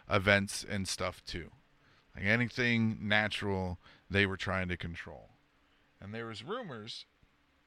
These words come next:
there's rumors that, uh, they were able to do this in Vietnam, that they were able to make it rain constantly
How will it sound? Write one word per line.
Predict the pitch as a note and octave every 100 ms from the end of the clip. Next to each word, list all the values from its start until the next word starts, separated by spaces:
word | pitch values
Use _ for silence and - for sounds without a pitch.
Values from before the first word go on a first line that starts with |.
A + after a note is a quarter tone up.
| _ _ _ _ _ _ -
there's | G#2+ G#2+
rumors | F#3+ C4 C3+ A#2+
that, | - G2+ F#2+ -
uh, | G2 F#2+ F#2+
they | A2
were | G#2+
able | G#2+ G2+
to | F#2+
do | G2 C#3+
this | A#2 F#2 -
in |
Vietnam, | E2+ F2+ E2 C2 A2 A#1 - _ _ _ _ _ _ _ _ _
that | -
they | -
were | D2 E2+
able | F#2 F#2+
to |
make | F#2+ G2+ G2
it |
rain | C#2 A2 G#2+ D#2+ - - -
constantly | - G#2 G2 - - - - B2+